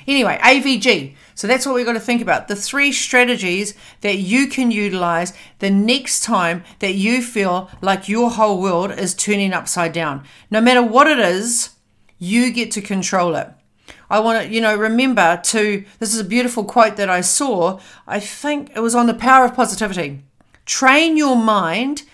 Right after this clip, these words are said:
to see the good in everything. Positivity is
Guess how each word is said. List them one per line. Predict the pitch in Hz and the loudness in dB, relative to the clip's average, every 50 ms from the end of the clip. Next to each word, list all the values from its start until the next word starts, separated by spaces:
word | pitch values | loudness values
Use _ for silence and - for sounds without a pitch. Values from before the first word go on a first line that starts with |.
| _ _ _ _ | _ _ _ _
to | - - 214 | -6 -4 -2
see | 190 - - - - 247 247 262 269 | 0 0 0 0 2 2 2 2 2
the | 247 247 | 0 -2
good | 202 - - 220 214 208 - - - | -2 -2 -2 0 0 0 -2 -4 -8
in | 208 196 180 175 - _ _ _ _ - | -6 -6 -6 -8 -10 _ _ _ _ -4
everything. | 269 285 240 196 196 185 175 - - 139 - 76 - 139 - - _ _ _ _ _ _ _ _ _ _ _ _ | -2 -2 -2 0 -2 -2 -4 -4 -8 -10 -10 -12 -16 -20 -20 -20 _ _ _ _ _ _ _ _ _ _ _ _
Positivity | - 262 302 294 285 277 - - 302 285 302 - - 240 - 170 180 202 - - _ _ | 2 4 4 4 4 2 0 0 2 2 0 0 0 0 0 0 0 -2 -6 -10 _ _
is | - - 247 233 | 2 2 2 2